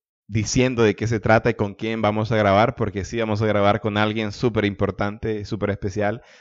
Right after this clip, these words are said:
para mi vida. Espero les haya ayudado muchísimo el episodio de, de mi mejor amigo, el Coco,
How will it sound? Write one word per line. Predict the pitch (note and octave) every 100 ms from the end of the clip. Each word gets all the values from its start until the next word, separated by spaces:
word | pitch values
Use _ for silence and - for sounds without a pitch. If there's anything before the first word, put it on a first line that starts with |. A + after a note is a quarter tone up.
| -
para | G2+ G2
mi |
vida. | F#2 G#2 A2+ A2+ _ _ _ _ _ _ _ _ -
Espero | C#3+ D#3
les | D3 C#3 B2+ -
haya | B2+ C#3 C3+
ayudado | B2+ A#2 B2
muchísimo | B2+ B2 - B2+ B2+ B2+ B2+ B2+ -
el | - F#2+
episodio | F2+ G2+ F#2+ G2 A2
de, | A2 G2+ F#2
de | G2
mi | G2
mejor | F#2+ G2+
amigo, | G#2 G2+ G#2+ A2 A#2
el | G2 F#2+ -
Coco, | A#2 B2 D3 D#3